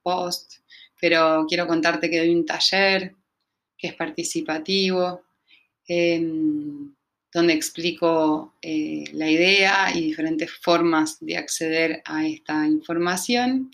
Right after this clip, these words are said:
a este espacio, a esta forma de, de vivir y empezar a proyectar y generar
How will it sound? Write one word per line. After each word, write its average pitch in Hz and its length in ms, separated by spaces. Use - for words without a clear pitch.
a 156 100
este 156 260
espacio, 180 840
a 156 80
esta 156 220
forma 156 420
de, 151 240
de 165 200
vivir 185 360
y 180 160
empezar 160 380
a 175 100
proyectar 165 560
y 175 80
generar 160 640